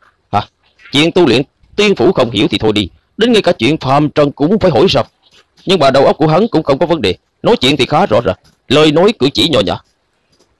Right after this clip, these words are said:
Trước khi còn sống thì làm quan, từng xem qua một quyển tiên thánh chi gì. Có một câu chuyện mở đầu bằng một câu nói như thế này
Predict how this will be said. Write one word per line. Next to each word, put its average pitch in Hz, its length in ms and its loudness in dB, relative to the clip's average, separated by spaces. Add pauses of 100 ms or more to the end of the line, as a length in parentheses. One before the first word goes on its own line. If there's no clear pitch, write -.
(180)
Trước 254 160 0
khi 196 80 2
còn 131 180 0
sống 185 240 0
thì 104 80 -2
làm 98 200 -2
quan, 107 160 -2 (380)
từng 165 180 0
xem 196 220 0
qua 185 200 2
một 127 140 -4
quyển 151 220 0
tiên 160 320 0
thánh 208 240 -2
chi 185 260 -2
gì. 95 120 -4 (1200)
Có 233 100 0
một 190 140 2
câu 170 120 2
chuyện 113 220 0
mở 135 140 2
đầu 104 180 2
bằng 127 160 0
một 123 120 0
câu 135 120 2
nói 156 160 2
như 131 80 -2
thế 135 100 -2
này 92 140 -4